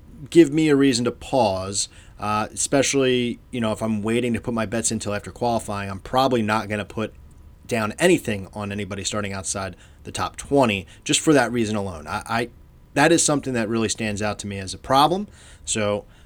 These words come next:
I'm gonna take that into deep consideration as we move forward. So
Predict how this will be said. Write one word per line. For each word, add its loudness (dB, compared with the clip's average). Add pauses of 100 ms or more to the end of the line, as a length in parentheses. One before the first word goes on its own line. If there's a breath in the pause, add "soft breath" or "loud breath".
(120 soft breath)
I'm -6
gonna -4 (340)
take -2
that 0
into -8
deep 0
consideration -2
as -6
we -8
move -8
forward. -14
So 2